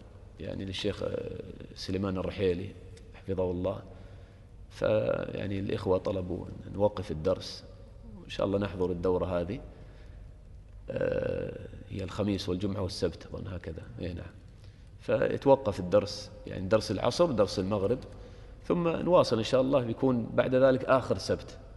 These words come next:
يعني، قبل رمضان نواصل إن شاء الله، يعني، السبت الذي بعد القادم.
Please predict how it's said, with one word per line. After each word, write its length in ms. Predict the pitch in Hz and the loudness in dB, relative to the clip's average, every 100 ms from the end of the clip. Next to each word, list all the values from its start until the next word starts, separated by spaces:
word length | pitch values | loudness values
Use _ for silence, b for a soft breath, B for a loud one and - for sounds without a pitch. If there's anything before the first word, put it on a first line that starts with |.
| - | -8
يعني، 160 | 92 | -6
قبل 280 | 90 98 92 | 2 2 2
رمضان 420 | 92 95 95 127 143 B B B B B - | -2 -2 -2 -2 -4 B B B B B -2
نواصل 400 | 107 107 104 - | 2 2 0 -4
إن 80 | 85 | -4
شاء 180 | - | -4
الله، 220 | - 98 - | -4 -4 -4
يعني، 380 | - 50 - - - - - - - | -6 -6 -8 -10 -16 -18 -20 -20 -16
السبت 320 | - 92 90 | -4 -2 -2
الذي 260 | 98 92 87 | -4 -2 0
بعد 260 | 87 92 - - - | 0 0 -2 -10 -14
القادم. 400 | - - 87 - | -12 -8 -8 -10